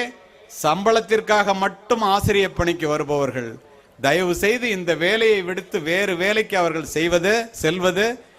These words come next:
இந்த நாட்டிற்கு செய்கின்ற நன்மை என்றும் முன்னாள் காவல்துறை அதிகாரியாக அடித்து சொல்லுவேன். ஏன் தெரியுமா?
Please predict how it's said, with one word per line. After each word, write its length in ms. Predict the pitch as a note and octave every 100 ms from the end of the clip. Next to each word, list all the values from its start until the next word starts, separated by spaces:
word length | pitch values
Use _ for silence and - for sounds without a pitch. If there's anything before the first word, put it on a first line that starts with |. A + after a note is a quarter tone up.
| -
இந்த 200 | D3+ D#3
நாட்டிற்கு 560 | D#3 F#3+ A#3 B3+ A3+ A3
செய்கின்ற 340 | G#3 F#3+ F#3+ F#3
நன்மை 440 | E3 F3+ A#3 B3
என்றும் 340 | A#3 A3+ A#3 G#3+
முன்னாள் 300 | G#3+ G#3+ G#3+
காவல்துறை 480 | F#3+ G#3 G#3 G3 F#3+
அதிகாரியாக 540 | F3+ F3+ E3+ E3+ D#3+
அடித்து 300 | D#3+ A#3 B3
சொல்லுவேன். 440 | F#3+ E3 B2 G#2 - _ - _ -
ஏன் 200 | E3+ G#3+
தெரியுமா? 400 | G#3+ A3 G#3+